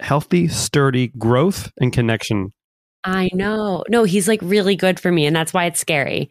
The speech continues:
Speaker 1: <clears throat>
Speaker 2: And, and, like, nor-, I know me, and I know I'm gonna, like, try and do, like, I'm just gonna self-sabotage
Speaker 1: Why? Why? Why?
Speaker 2: my
Speaker 1: Why?
Speaker 2: way
Speaker 1: Wait, wait,
Speaker 2: through.
Speaker 1: why? Why
Speaker 2: I
Speaker 1: are you
Speaker 2: don't
Speaker 1: gonna
Speaker 2: know. Well,
Speaker 1: self-sabotage?
Speaker 2: no, 'cause also, because,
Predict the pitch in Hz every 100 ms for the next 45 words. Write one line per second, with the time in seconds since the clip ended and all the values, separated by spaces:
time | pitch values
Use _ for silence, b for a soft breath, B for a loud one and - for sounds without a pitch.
0 | _ 160 170 208 - 202 208 196 202 185
1 | - 185 190 165 170 165 156 165 165 160
2 | 143 147 151 147 151 156 143 135 131 -
3 | 156 - - 170 - 165 160 139 - 135
4 | 135 214 262 240 165 202 226 190 185 226
5 | 143 143 220 214 139 135 202 156 170 156
6 | 180 214 185 107 98 302 320 330 330 339
7 | 214 311 226 302 165 110 95 - 359 339
8 | 381 359 311 349 370 370